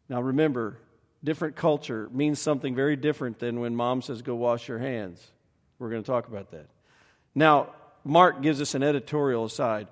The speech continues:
"The Pharisees and all the Jews do not eat unless they give their hands a ceremonial washing, holding to the tradition of the elders." Wait a minute, this isn't about Louis Pasteur's discovery of germs and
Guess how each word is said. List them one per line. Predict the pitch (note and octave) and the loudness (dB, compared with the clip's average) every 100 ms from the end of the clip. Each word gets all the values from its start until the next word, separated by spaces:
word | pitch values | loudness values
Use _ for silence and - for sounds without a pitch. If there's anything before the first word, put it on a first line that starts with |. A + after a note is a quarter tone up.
| - _ _ | -20 _ _
"The | C#3+ | 0
Pharisees | C3 F#3+ G3+ - D3+ C3 B2+ - - _ _ | 2 4 4 4 0 -2 -4 -12 -18 _ _
and | C3+ C#3+ | -2 6
all | D3+ G#3 F#3 A2 - B2+ | 12 12 12 10 0 -4
the | C3+ | -2
Jews | C3 D3+ C3 A#2 | 2 2 2 -2
do | C#3 | 0
not | C3+ C#3 C3 | 4 4 2
eat | D#3+ D#3+ | 0 0
unless | C3 C3+ C3+ | 2 0 0
they | C3 | -4
give | A#2+ C3+ B2 | 0 0 0
their | A#2+ | -2
hands | C3+ C#3+ C#3+ B2+ | -2 -2 -2 -2
a | A#2+ | -4
ceremonial | - - D3 C3+ C3 C3 A#2+ | -6 -4 -2 0 -2 -2 -2
washing, | A#2 C3+ D3 - G#2 - - - _ - | 0 2 0 -4 -12 -14 -20 -20 _ 2
holding | D3 C#3+ C3 | 4 4 2
to | A#2+ | -2
the | B2+ | -6
tradition | - B2 B2 - B2 | -4 -2 -4 -4 -6
of | G#2+ | -4
the | A2+ | 0
elders." | B2+ A2+ F#2+ F2 - | 0 0 -4 -10 -10
Wait | C3+ C#3+ | 0 2
a | C3 | 2
minute, | B2 G2 | 0 -2
this | C#3 E3 | -4 -4
isn't | D#3 D3 | -4 -4
about | B2+ C3 A#2+ - - - _ _ _ _ _ | 0 2 2 0 -8 -20 _ _ _ _ _
Louis | C3+ D#3 C3+ | 0 0 0
Pasteur's | - C3 - C#3+ C3+ A#2 | 0 0 0 -2 -4 -4
discovery | B2 - C#3 B2+ B2 | -12 -4 -2 -2 -2
of | A2+ | -4
germs | G#2 C3+ C3+ A#2+ A#2 A2 | -2 -2 0 -2 -4 -6
and | G#2 | -10